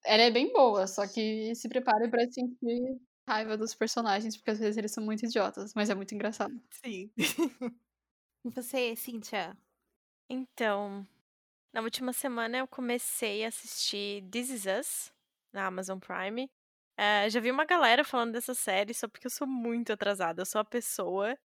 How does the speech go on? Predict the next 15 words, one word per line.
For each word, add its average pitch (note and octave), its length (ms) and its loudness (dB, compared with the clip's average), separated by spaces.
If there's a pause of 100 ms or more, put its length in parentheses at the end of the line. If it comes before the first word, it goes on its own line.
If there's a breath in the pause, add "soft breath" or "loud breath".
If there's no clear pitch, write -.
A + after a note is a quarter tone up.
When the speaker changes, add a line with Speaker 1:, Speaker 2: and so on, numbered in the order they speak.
(500)
Speaker 3:
que A3 200 -10
decide C4+ 920 2
dar A#3+ 180 4
uma C#4+ 180 6
chance B3+ 400 0
pra B3+ 160 0
série A#3 300 0
quando A#3+ 260 -4
ela A#3+ 180 2
já B3 140 -2
tá A#3+ 140 -2
lá A3+ 140 0
na B3+ 460 0
oitava A3+ 540 6
temporada. A3+ 720 2